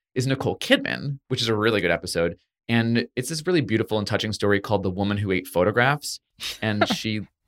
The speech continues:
Speaker 1: literally eats photographs in the episode. I'll let you watch to find out why and what happens. Um, but I think my favorite of the three episodes is episode three, and it stars Betty Gilpin,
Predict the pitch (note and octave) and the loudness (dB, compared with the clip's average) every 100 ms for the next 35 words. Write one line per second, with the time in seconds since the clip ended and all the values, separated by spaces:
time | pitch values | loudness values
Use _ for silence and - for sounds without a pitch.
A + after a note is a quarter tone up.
0 | _ _ _ F#2 F#2 F#2+ G2 G2+ - F#2+ | _ _ _ -6 -2 0 -2 -2 -4 -6
1 | - F2 F2 F2+ G2+ B2+ - - - G#2 | -2 -2 0 -2 -4 -6 -12 -14 -8 -6
2 | E2+ - A#2 C3 D3+ _ _ _ _ _ | -8 -8 -8 -8 -10 _ _ _ _ _
3 | - A2 A2 A2+ F#2+ F2 F#2 - F#2+ E2 | -12 -2 0 2 0 0 -4 -4 -2 0
4 | E2+ D#2 G2 F2+ F#2 - G#2 - _ _ | 2 2 2 0 -2 -4 -6 -8 _ _
5 | _ - B2+ A#2+ A2+ C3+ C#3 C#3 F3+ B3 | _ 0 4 4 4 6 6 4 2 2
6 | A#3 - G#2 A2 B2+ A#2+ G#2 F#2 G2 - | 2 2 2 4 2 2 0 0 -4 -4
7 | A2 F2 - D#3+ - G#2+ G#2 - _ _ | -2 0 2 0 4 4 4 -2 _ _
8 | _ A#2+ A2+ - B2 B2 G#3+ C4+ A#2+ D#3 | _ 0 2 2 2 2 0 0 2 0
9 | - _ - B2 B2+ A#2+ A2+ G#2+ G2 G2 | -4 _ -2 2 6 4 4 2 4 2
10 | F#2+ B2+ | 2 0